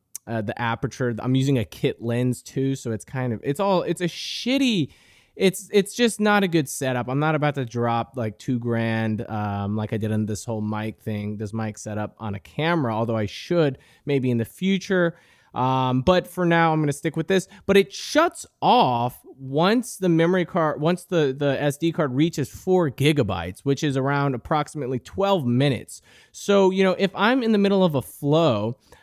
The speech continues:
um, and then it just sh-, the camera shuts off or something happens and you're watching the video, that is because the, for whatever reason, um, I, I, there is no fix for it, but the Canon Rebel T three I,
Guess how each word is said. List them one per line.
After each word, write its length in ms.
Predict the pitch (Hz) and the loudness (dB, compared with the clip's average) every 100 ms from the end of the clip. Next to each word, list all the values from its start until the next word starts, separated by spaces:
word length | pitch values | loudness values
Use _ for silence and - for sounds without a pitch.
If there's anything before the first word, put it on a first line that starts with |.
| _ | _
um, 420 | - 123 123 120 123 | -4 0 2 0 0
and 200 | 143 139 | 2 2
then 140 | 151 | 4
it 160 | 151 123 | 2 0
just 260 | 143 135 - | -2 -4 -6
sh-, 140 | - | -6
the 140 | - | -4
camera 360 | 127 151 156 180 | 0 2 2 2
shuts 380 | - 139 120 - | 0 -2 -4 -4
off 300 | 113 113 113 | -4 -2 -4
or 60 | |
something 280 | 123 135 135 | -6 -4 -2
happens 380 | 127 143 139 127 | 0 -2 -2 -2
and 100 | 117 | -2
you're 100 | 117 | -2
watching 360 | 113 120 - 117 | -2 -2 -4 -2
the 40 | |
video, 300 | 123 160 147 - - - | 0 0 0 -4 -18 -8
that 320 | 131 156 208 | 0 4 4
is 160 | 277 254 | 2 0
because 720 | 196 190 - 185 165 160 147 151 | -2 -4 0 2 4 2 -2 -10
the, 300 | 131 113 123 | -10 -8 -10
for 160 | - 156 | -2 2
whatever 460 | 139 143 160 202 | 4 4 4 4
reason, 760 | 180 139 151 139 101 95 101 110 - _ _ | 4 4 4 4 0 -4 -4 -6 -8 _ _
um, 640 | - 120 113 110 104 104 - | -2 0 0 0 -2 -4 -4
I, 300 | 127 117 120 | -4 -2 -2
I, 40 | |
there 180 | 120 123 | 0 4
is 140 | 147 156 | 4 4
no 140 | 160 | 2
fix 420 | - - 127 - | 0 -2 -4 -4
for 280 | - 113 117 | -8 -4 -4
it, 100 | 113 | -2
but 260 | 127 110 - | -4 -4 -10
the 80 | |
Canon 420 | 110 - 147 180 196 | -10 -4 0 2 2
Rebel 220 | 175 175 | 2 0
T 160 | 180 | 0
three 220 | 175 180 160 | 0 2 2
I, 340 | 131 123 123 | 2 0 -2